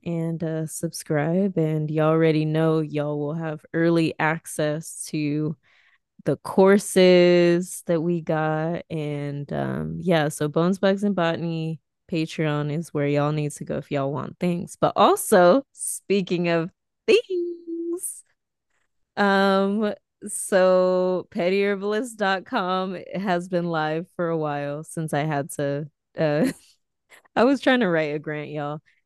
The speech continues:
And the grant was like, "Don't even apply if you don't have a website." So I said, "Oh, I need a website."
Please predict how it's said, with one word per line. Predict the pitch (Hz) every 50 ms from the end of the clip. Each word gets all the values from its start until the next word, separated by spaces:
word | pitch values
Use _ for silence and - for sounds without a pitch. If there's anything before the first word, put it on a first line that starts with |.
| _ _ -
And | - 160 165
the | 156 156
grant | 147 156 156 147 127 139
was | 156 156 -
like, | 147 143 147
"Don't | - 156 151 156
even | 156 156 147 151 147
apply | 139 143 - - 160 165 165
if | 165 156
you | - 147
don't | 143 147
have | 143 147 165
a | 139
website." | 139 143 160 160 - - - - - -
So | - 151
I | 143
said, | - - - 151 156 - -
"Oh, | 175 180
I | 208 208
need | 208 208 214 202
a | 208
website." | 208 214 214 196 - - 156 160